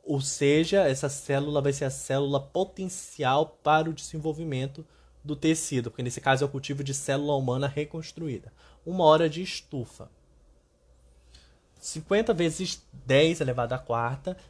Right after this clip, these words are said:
trezentos microlitros de pele é acrescentado, queratinócitos mais D M E M, que é o subproduto da etapa anterior.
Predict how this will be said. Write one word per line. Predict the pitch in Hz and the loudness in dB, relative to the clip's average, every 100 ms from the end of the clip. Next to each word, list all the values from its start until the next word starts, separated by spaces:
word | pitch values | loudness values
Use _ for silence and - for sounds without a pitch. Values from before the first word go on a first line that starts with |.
| _ _ - | _ _ -4
trezentos | 151 143 139 196 202 - | 2 2 4 -2 -2 -10
microlitros | 185 160 147 143 127 | -8 -6 -4 -6 -6
de | 131 | -10
pele | - 120 117 127 180 - - | -4 0 0 0 -4 -8 -6
é | 123 | -4
acrescentado, | 127 139 160 156 123 107 | -4 -4 -6 -4 -4 -4
queratinócitos | - 127 120 - 131 139 147 170 | -4 -2 -2 -4 0 2 0 -2
mais | 160 160 - - - _ | 0 0 -2 -10 -20 _
D | 139 131 | -10 0
M | 175 190 175 165 156 | 0 0 -2 0 0
E | 180 135 | 0 -2
M, | 110 98 - - _ _ _ _ - - - _ _ _ _ _ _ _ _ _ _ _ _ _ _ _ _ _ _ _ _ _ _ _ | -4 -8 -16 -20 _ _ _ _ -20 -20 -20 _ _ _ _ _ _ _ _ _ _ _ _ _ _ _ _ _ _ _ _ _ _ _
que | 147 | 4
é | 135 | 4
o | |
subproduto | 135 - 185 185 - 175 143 160 175 | 4 0 -4 -4 0 0 0 -2 4
da | 156 | 4
etapa | 151 139 147 170 | 6 4 4 0
anterior. | 156 160 170 113 | -4 -4 -2 -4